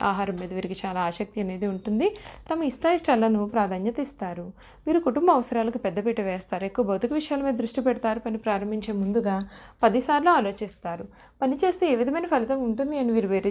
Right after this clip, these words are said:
వేస్తారు. అలా అన్ని విధాలుగా ఆలోచించిన తర్వాత పనిని ప్రారంభించే స్వభావాన్ని వీరు కలిగి ఉంటారు. ఈ రాశికి చెందినటువంటి వారు వాత్సల్యము, అభిమానము, బం-, ప్రేమ,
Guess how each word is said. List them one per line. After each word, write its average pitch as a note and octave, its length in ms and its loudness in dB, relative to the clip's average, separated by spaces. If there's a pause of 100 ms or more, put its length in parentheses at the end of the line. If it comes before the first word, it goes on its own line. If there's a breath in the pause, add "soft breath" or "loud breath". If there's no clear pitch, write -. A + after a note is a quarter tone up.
(100)
వేస్తారు. G#3+ 380 -2
అలా G#3 200 -2
అన్ని G3 160 -2
విధాలుగా F#3 400 -4
ఆలోచించిన G#3 480 -4
తర్వాత F#3+ 380 -8
పనిని G#3 340 -2 (420 loud breath)
ప్రారంభించే A#3+ 680 4
స్వభావాన్ని F#3 540 -4
వీరు F3 220 -4
కలిగి F#3 240 -2
ఉంటారు. F3+ 460 -4 (1120 soft breath)
ఈ D4+ 120 2
రాశికి G4 400 4
చెందినటువంటి C4+ 600 2
వారు A3+ 220 4 (1700 loud breath)
వాత్సల్యము, E4 640 4 (140)
అభిమానము, C4 580 -2 (220)
బం-, A3+ 340 0 (160)
ప్రేమ, B3+ 320 4